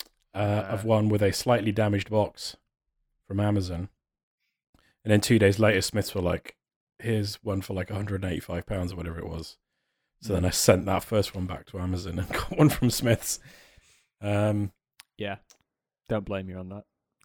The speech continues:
Speaker 2: I thought, I
Speaker 1: Yeah.
Speaker 2: thought when you said you got two, I thought you thought that you could, like, sellotape them together and make a more powerful console.
Speaker 1: <laughs> No, not quite. Um,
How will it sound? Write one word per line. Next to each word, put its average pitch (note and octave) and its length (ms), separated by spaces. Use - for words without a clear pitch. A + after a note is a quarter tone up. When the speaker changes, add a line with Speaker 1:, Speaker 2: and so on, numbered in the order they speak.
Speaker 2:
I A#2 60
thought, D#3+ 220
I D#3 60
Speaker 1:
Yeah. G#2+ 100
Speaker 2:
thought - 140
when D3 140
you C#3 40
said C#3+ 200
you C#3+ 60
got - 160
two, C3 180
I A2+ 40
thought G#2+ 300
you G#2+ 100
thought G#2 360
that G2 140
you G2 120
could, - 160
like, F#2+ 220
sellotape - 580
them G2 80
together G2+ 380
and F#2 100
make F#2 220
a - 40
more F#2 160
powerful F2+ 380
console. F#2+ 520
Speaker 1:
<laughs> - 380
No, F2+ 320
not F2 140
quite. E2+ 300
Um, A#2 640